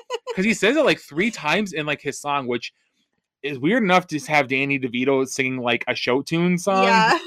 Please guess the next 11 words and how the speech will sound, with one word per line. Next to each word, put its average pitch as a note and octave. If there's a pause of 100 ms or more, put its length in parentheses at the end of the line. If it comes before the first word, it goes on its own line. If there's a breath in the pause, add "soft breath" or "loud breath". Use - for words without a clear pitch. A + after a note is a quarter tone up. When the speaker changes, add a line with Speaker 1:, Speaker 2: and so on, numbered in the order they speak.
(120)
Speaker 2:
<laughs> A#4
Speaker 1:
but C#3
then, D3
like, C3+
him D3
as, B2+
like, A#2+ (640)
you B2
know, A2 (680)
uh, -
uh, G#2